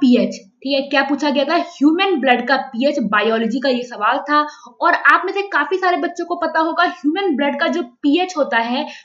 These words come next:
वो सेवन पॉइंट फ़ोर से सेवन पॉइंट सेवन के बीच में होता है, और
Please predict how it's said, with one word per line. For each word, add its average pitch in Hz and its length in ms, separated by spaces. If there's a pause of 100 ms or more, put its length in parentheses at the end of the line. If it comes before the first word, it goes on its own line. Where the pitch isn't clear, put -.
वो 339 100
सेवन 349 520
पॉइंट 359 260
फ़ोर 285 320
से 349 120
सेवन 320 340
पॉइंट 339 260
सेवन 254 320
के 277 140
बीच 247 260
में 294 100
होता 294 220
है, 311 60
और - 60